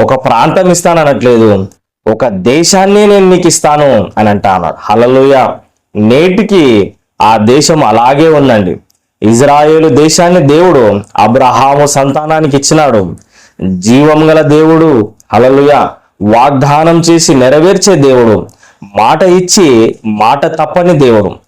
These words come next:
అయితే అబ్రహాం ఏం చేసినాడంటే, దేవునికి బలిపీఠము కట్టినాడు. హల్లెలూయా. అబ్రహాము జీవితంలో వాగ్దానాలు నెరవేరడానికి కారణం ఏంటంటే,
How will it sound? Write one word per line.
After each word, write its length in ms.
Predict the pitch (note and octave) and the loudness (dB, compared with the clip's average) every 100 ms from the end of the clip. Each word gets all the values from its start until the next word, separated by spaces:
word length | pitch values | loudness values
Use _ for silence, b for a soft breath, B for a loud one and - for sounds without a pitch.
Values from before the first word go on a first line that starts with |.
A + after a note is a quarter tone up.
| _ - | _ -2
అయితే 640 | E3 F3+ F3 A2+ F2 - _ - | -2 0 0 0 -2 -6 _ -6
అబ్రహాం 540 | G#2 A#2 D#3+ E3 G3+ G#3 | -2 0 0 0 2 2
ఏం 180 | F#3 D#3+ | 2 2
చేసినాడంటే, 800 | C#3+ D3 C3 A#2+ A#2 G#2+ F#2+ - b b | 0 0 0 0 2 0 0 -6 b b
దేవునికి 920 | F#2 F2+ A2 C3+ D3+ D3+ D3 C3+ C3+ C3+ G#2+ | -8 -2 0 2 2 2 0 2 2 2 2
బలిపీఠము 840 | G2+ A2 A#2 B2+ A#2+ A#2 A#2 A2+ | 0 0 0 0 0 0 0 0
కట్టినాడు. 680 | A#2 - G#2 G2+ G2+ G2 F2+ - - | -2 -2 0 0 0 -2 -6 -14 -4
హల్లెలూయా. 640 | G2+ A#2 B2+ C3 C3+ A#2+ - - _ _ - | 0 2 2 2 2 0 -4 -12 _ _ -4
అబ్రహాము 640 | A2 C3+ C#3+ D3 D#3+ E3 | -2 0 -2 0 0 0
జీవితంలో 560 | C#3+ D3+ D#3+ D#3+ D#3+ D#3+ | 0 2 2 0 0 2
వాగ్దానాలు 800 | C#3 B2 C3+ C3+ D3 D#3 D#3+ D#3+ | 2 2 0 0 0 0 2 2
నెరవేరడానికి 800 | D3+ C3 C#3+ D#3 E3 E3 E3 E3+ | 2 2 2 2 2 2 0 -2
కారణం 540 | E3+ C3 C#3+ E3+ F#3+ | -2 -2 0 0 0
ఏంటంటే, 640 | E3+ D3 A#2+ G#2 A#2 G2+ | 0 0 0 0 0 0